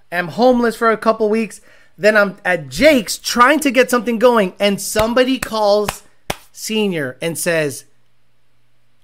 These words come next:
"I think he's here sucking off tunes." Like, I know what the fuck to do with sucking off tunes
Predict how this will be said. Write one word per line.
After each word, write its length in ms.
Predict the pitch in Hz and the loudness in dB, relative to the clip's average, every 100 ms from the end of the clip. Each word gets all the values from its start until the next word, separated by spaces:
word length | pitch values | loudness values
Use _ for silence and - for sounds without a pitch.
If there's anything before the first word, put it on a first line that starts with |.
| - | -8
"I 80 | 165 | -4
think 220 | 175 202 | -2 -4
he's 180 | 185 - | -4 -4
here 120 | 185 | -4
sucking 380 | - 170 160 156 | -2 -4 -4 -6
off 220 | 143 127 | -6 -8
tunes." 420 | - 120 104 - - _ _ _ - | -12 -14 -14 -20 -20 _ _ _ -6
Like, 200 | 156 160 | -4 -2
I 100 | 151 | -4
know 140 | 165 | -2
what 220 | 165 160 | -4 -6
the 80 | 143 | -8
fuck 480 | 123 - 175 156 - | -12 -2 0 0 -6
to 100 | 165 | -6
do 160 | 147 | -4
with 220 | 151 135 - | -4 -6 -8
sucking 340 | 151 127 143 | -8 -8 -6
off 200 | 131 - | -8 -8
tunes 340 | - 147 123 | -8 -6 -8